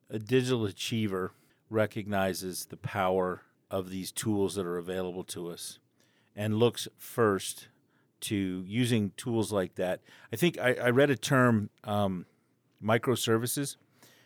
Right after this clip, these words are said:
and I looked it up. I said, "Okay, what, what was meant by that?" And it's the idea that you have this little service and this little service that do things for you, but then you can mix them together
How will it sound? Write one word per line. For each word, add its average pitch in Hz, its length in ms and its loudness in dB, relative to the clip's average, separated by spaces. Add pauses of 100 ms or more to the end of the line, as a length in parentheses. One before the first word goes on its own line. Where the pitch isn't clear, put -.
(140)
and 101 140 0
I 104 60 6
looked 120 240 4
it 113 80 6
up. 110 240 4
I 104 80 -6
said, 104 180 -6
"Okay, 107 220 -2
what, 110 200 2
what 107 240 0
was 110 140 0
meant 117 220 2
by 101 100 4
that?" 98 140 4
And 98 100 -2
it's 92 160 -8 (300)
the 127 100 2
idea 123 280 4
that 113 120 2
you 107 140 -2
have 101 400 0 (260)
this 123 180 -6
little 123 160 2
service 123 440 -2
and 117 120 -4
this 120 200 0
little 107 120 0
service 104 460 -4 (320)
that 107 160 -6
do 127 160 4
things 107 260 0
for 101 220 -2
you, 98 260 0 (300)
but 107 120 -6
then 110 180 4
you 107 80 4
can 101 200 -4
mix 110 220 0
them 101 100 -4
together 101 600 0